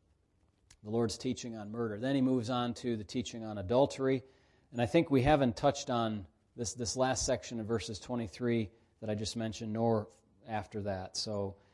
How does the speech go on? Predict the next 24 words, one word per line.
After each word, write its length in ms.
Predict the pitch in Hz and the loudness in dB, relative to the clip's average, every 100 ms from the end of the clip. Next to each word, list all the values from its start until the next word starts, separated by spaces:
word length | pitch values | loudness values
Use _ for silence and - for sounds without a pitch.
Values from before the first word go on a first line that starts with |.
| _ | _
this 100 | - | -14
should 160 | - 123 | -8 -2
all 160 | 113 107 | 0 0
be 260 | 107 104 - | 0 -4 -8
new 240 | 110 120 | -2 2
material 480 | 117 104 - 110 104 | 2 0 0 0 0
for 200 | 95 107 | -4 -8
our 120 | 101 | -8
series 480 | 95 - 120 110 95 | -8 -4 -2 0 -2
here. 400 | - 120 104 95 - _ _ _ _ | -2 -2 -2 -4 -12 _ _ _ _
He 80 | - | -6
talks 260 | - 165 160 | 4 4 6
about 220 | 151 139 | 6 8
adultery 500 | 110 135 139 - 127 | 8 8 6 4 -2
next, 520 | 117 123 120 - - _ _ _ _ _ _ _ _ - | 0 -2 -2 -10 -16 _ _ _ _ _ _ _ _ -4
and 380 | 127 127 123 120 | 2 4 4 2
in 140 | 117 | 0
twenty-seven 580 | - 139 127 - 131 120 | 0 0 2 4 4 4
to 60 | |
thirty, 360 | 107 135 127 120 | 0 4 4 4
the 100 | 107 | 2
Bible 320 | 107 113 110 | 4 4 2
says 300 | - 117 98 | 0 -2 -2
this. 460 | 107 107 92 - | 0 -2 -2 -8